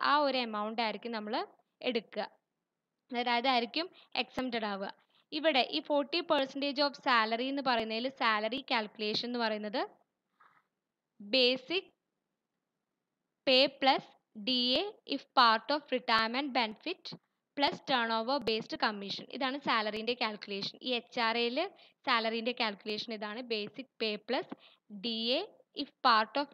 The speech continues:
retirement benefits plus turnover based commission. ഇവിടെ പിന്നെ ഒരു ചെറിയ നോട്ട് കൊടുത്തിട്ടുണ്ട്. അതായത് ഇപ്പൊ എംപ്ലോയീസ് സ്വന്തം ഹൗസിലാണ് നിൽക്കുന്നത്,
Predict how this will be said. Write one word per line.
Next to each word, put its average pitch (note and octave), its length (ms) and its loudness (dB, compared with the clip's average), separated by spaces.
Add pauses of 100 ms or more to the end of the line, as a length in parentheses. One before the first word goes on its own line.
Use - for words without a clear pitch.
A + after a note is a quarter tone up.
retirement A3 600 0
benefits G#3+ 440 -4 (340)
plus D#4+ 180 0 (140)
turnover A3+ 480 0 (120)
based G#3+ 240 -4 (100)
commission. G3+ 460 -2 (420)
ഇവിടെ F4 200 -2
പിന്നെ D4 160 2
ഒരു C#4 120 -4
ചെറിയ B3 180 4 (140)
നോട്ട് G#3+ 300 0
കൊടുത്തിട്ടുണ്ട്. G3+ 580 -2 (600)
അതായത് G#3 400 -2 (520)
ഇപ്പൊ D#4 180 2 (200)
എംപ്ലോയീസ് B3+ 460 -2 (100)
സ്വന്തം B3 360 -2 (100)
ഹൗസിലാണ് A#3 680 0
നിൽക്കുന്നത്, G#3+ 420 -8